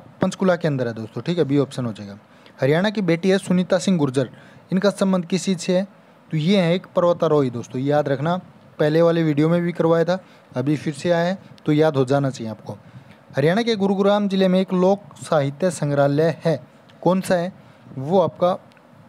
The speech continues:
उरुस्वती संग्रहालय, याद रखना दोस्तों, कौन सा है? उरुस्वती संग्रहालय। ठीक है, हरियाणा के कुरुक्षेत्र में महाभारत सत्रों के पुरातात्विक सत्रों पर प्रकाश डालने वाला कौन था?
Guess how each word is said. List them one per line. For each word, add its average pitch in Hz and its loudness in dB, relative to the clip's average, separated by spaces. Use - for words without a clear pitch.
उरुस्वती 180 -2
संग्रहालय, 131 -2
याद 151 0
रखना 156 -2
दोस्तों, 165 -2
कौन 165 0
सा 175 0
है? 190 -2
उरुस्वती 175 -2
संग्रहालय। 117 -6
ठीक 170 -6
है, 160 -2
हरियाणा 156 2
के 220 -2
कुरुक्षेत्र - -4
में 190 2
महाभारत 180 2
सत्रों 190 -2
के 190 -2
पुरातात्विक 190 0
सत्रों 180 -2
पर 165 0
प्रकाश 170 0
डालने 165 0
वाला 160 4
कौन 147 -2
था? 113 -6